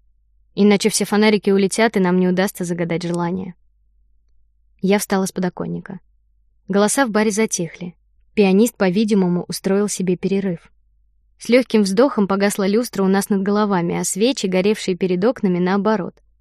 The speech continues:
запылали ярче. Однако всё это мне было не нужно.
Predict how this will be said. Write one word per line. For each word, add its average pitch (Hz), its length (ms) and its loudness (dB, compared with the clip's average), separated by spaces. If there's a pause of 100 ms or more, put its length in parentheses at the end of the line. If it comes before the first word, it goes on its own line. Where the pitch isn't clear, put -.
(180)
запылали 175 520 -4
ярче. 175 480 -6 (1200)
Однако 247 380 0
всё - 180 2
это 240 180 4
мне 226 180 6
было 214 200 2
не 220 160 4
нужно. 180 420 -2